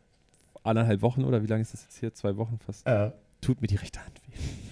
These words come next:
Speaker 2: Du, das ist Karma, wenn man jemanden von hinten so anspringt, der so ein Tier ist. Ne? Das war ungefähr so,
Speaker 1: Ja.
Speaker 2: als Leo gegen den Bären gekämpft hat in The Revenant.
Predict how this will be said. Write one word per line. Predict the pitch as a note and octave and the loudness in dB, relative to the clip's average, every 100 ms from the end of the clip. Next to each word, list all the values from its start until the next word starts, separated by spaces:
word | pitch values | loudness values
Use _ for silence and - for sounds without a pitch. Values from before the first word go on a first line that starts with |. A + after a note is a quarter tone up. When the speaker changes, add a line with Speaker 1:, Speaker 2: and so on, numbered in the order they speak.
| - - | -16 -8
Speaker 2:
Du, | B3+ G#3 | 2 6
das | - | 6
ist | B2+ - | 4 0
Karma, | - A3+ G#2 F#2 | 4 6 6 4
wenn | A#2+ | 2
man | C#3 | 4
jemanden | D3+ E3 - | 4 2 2
von | D#3 | 2
hinten | G3+ E3+ | 2 2
so | E3 F3 | 0 0
anspringt, | F#3+ G#3 - G2+ C#3 - | 0 -4 -2 0 0 4
der | B2 | 4
so | D#3+ | 6
ein | D#3 D3+ | 4 4
Tier | - D#3+ | 4 4
ist. | A#2 A#2+ - - - - - _ - - | 6 0 -4 -18 -4 -4 -4 _ -20 -4
Ne? | C3 C#3 A3 - G3+ D3+ - - - - - - - | 2 4 4 0 -2 -4 -4 -6 -6 -16 -18 -18 2
Das | D3+ G3 | 6 10
war | F3+ | 10
ungefähr | G3 G3+ G#3 E3+ | 8 6 6 6
so, | F3+ F3 | 6 6
Speaker 1:
Ja. | A2 - - | 4 -2 6
Speaker 2:
als | D3 C#3 | 8 8
Leo | E3+ G3+ F#3+ | 6 8 8
gegen | D#3+ E3 D3 | 8 4 6
den | D3 C3+ | 4 2
Bären | - E3+ D#3+ B2 | 6 8 8 6
gekämpft | G#2+ A#2 G2+ - | 2 2 0 0
hat | G2 - | -4 -4
in | - G#2+ G2+ | -4 -2 2
The | G#2 | 4
Revenant. | A#2 G#2+ F#2+ E2 - | 4 2 -2 -4 -10